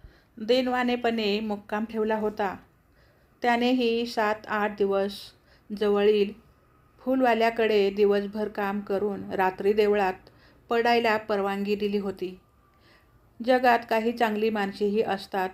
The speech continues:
याचा अनुभव गाठीशी येऊ लागला होता. देवळाजवळील दुकानदाराने आपल्या दुकानाचा पत्ता त्यांनी वर्तमानपत्रात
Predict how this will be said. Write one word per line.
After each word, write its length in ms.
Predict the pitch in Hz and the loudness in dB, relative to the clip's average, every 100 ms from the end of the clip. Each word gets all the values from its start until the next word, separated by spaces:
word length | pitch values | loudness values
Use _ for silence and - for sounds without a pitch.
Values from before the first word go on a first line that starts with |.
| - | -6
याचा 340 | 196 196 214 | -6 -6 -8
अनुभव 600 | - 220 220 214 214 202 202 - - - 220 | -6 -6 -4 0 2 0 -4 -16 -18 -12 0
गाठीशी 720 | 214 208 220 226 - 226 214 226 - _ _ | 0 2 0 -2 0 0 0 -4 -18 _ _
येऊ 280 | 214 208 226 | 2 4 4
लागला 300 | 208 196 196 | 4 2 0
होता. 420 | 196 196 180 185 185 _ _ _ _ _ _ _ | -2 -4 -4 -4 -10 _ _ _ _ _ _ _
देवळाजवळील 920 | 226 240 233 247 247 254 247 254 240 214 - _ _ - | -2 2 4 4 4 4 4 4 2 -2 -10 _ _ -6
दुकानदाराने 1000 | 214 220 214 220 226 220 220 214 196 202 | -2 0 0 0 2 2 2 0 -2 -4
आपल्या 420 | 196 190 - 214 | -4 -6 -4 0
दुकानाचा 500 | 220 208 208 202 202 | 0 0 -2 -2 -2
पत्ता 500 | 190 196 - 196 175 190 - _ - | -4 -6 -6 -4 -4 -4 -14 _ -6
त्यांनी 380 | 220 220 226 240 | -2 0 2 4
वर्तमानपत्रात 960 | 233 202 208 214 214 214 202 196 180 | 2 0 -4 -4 -4 -4 -4 -2 -2